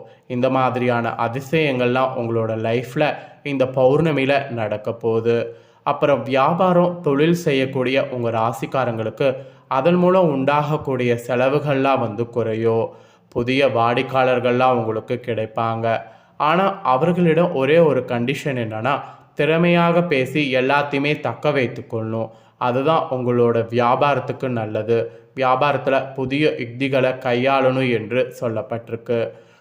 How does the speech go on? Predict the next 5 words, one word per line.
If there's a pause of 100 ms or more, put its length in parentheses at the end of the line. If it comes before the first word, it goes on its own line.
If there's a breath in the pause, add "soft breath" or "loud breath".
(160 loud breath)
வியாபாரத்துல,
தொழில்
போன்றவற்றில
விரிவாக்கம்
செய்ய